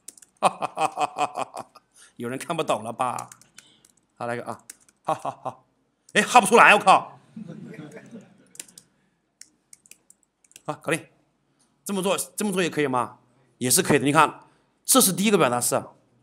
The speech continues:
对吧？这是第二个表达式，循环条件表达式。这是第三个表达式，什么表达式？这叫什么？这个叫什么表达式？逗号表达式，对不对？逗号表达式啊。好了，你看，先执行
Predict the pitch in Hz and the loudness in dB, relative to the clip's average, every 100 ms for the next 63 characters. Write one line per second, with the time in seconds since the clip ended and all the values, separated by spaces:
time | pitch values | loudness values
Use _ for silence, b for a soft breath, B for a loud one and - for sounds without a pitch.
0 | _ _ _ _ _ _ _ - 214 185 | _ _ _ _ _ _ _ 4 8 8
1 | 113 - - _ _ _ _ - 269 220 | 6 -8 -20 _ _ _ _ 2 4 4
2 | 202 247 202 147 127 131 151 113 156 156 | 4 4 6 2 0 0 -2 -2 0 0
3 | 143 147 123 110 117 b b - 214 196 | 0 0 -2 -2 -6 b b -6 -4 -2
4 | 175 190 196 156 123 120 131 165 156 127 | 0 2 4 4 2 0 0 2 4 6
5 | 170 143 - - _ _ _ _ _ _ | 6 4 2 -20 _ _ _ _ _ _
6 | 135 131 _ _ _ - - - - - | _ _ _ _ _ -20 -20 -20 -2 6
7 | 277 208 233 320 285 262 190 208 156 135 | 8 8 8 8 10 10 10 6 6 6
8 | 156 123 - - - - - - - - | 4 4 -2 -20 -20 -20 -20 -20 -20 -20
9 | - - _ - - - 254 226 160 175 | -20 -20 _ -2 -2 8 8 10 8 6
10 | 135 117 120 107 107 - 123 - - 165 | 6 4 0 0 -4 -6 -6 -12 -10 -6
11 | 147 151 135 - - 202 180 139 117 117 | 0 4 2 0 0 4 6 4 -2 -6
12 | 131 120 - _ - 170 185 185 175 180 | -8 -10 -12 _ 4 6 8 6 6 4
13 | - _ - 226 240 208 175 151 165 160 | -14 _ 0 4 4 2 0 2 2 0